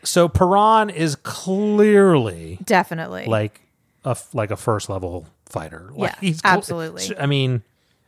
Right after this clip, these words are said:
Speaker 1: s-, yeah, he's clearly, he reads like
Speaker 2: He's a first level paladin.
Speaker 1: he
Speaker 2: Yeah.
Speaker 1: reads like a, like a character's backstory almost.
Speaker 2: Yeah.
Speaker 1: So, uh, like,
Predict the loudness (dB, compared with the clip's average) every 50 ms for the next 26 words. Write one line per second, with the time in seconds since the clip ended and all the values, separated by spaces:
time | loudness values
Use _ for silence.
0 | _ _ _ _ _ _ _ _ _ _ _ -20 -20 -16 -10 -4 -2 0 0 0
1 | -2 -8 -10 -4 -2 0 0 0 -2 -4 _ _ -12 -8 -4 -2 -2 0 0 -2
2 | -2 -2 -2 -2 0 0 -2 -2 -2 0 0 0 2 0 0 -2 -4 -4 -8 -10
3 | -10 -8 -6 -4 -4 -2 -2 -2 -2 -2 -4 -4 -2 -2 -2 -2 -2 -2 -2 -2
4 | -2 -4 -4 -4 -4 -4 -4 -6 -8 -8 -10 -10 -10 -12 -12 -10 -8 -2 0 2
5 | 2 2 2 2 4 4 6 6 6 4 4 2 0 0 2 2 2 0 -4 -8
6 | -12 -12 -14 -10 -6 -2 0 0 0 0 0 -2 -2 -2 -2 -4 -6 -8 -6 -4
7 | -2 -2 -2 -4 -6 -8 -8 -8 -8 -8 -8 -8 -10 -12 -10 -10 -10 -10 -10 -10
8 | -10 -8 -6 -6 -6 -6 -6 -4 -2 0 0 0 -2 -6 -12 -20 -20 -20 _ _
9 | _ -14 -14 -12 -12 -12 -14 -12 -10 -8 -6 -6 -6 -8 _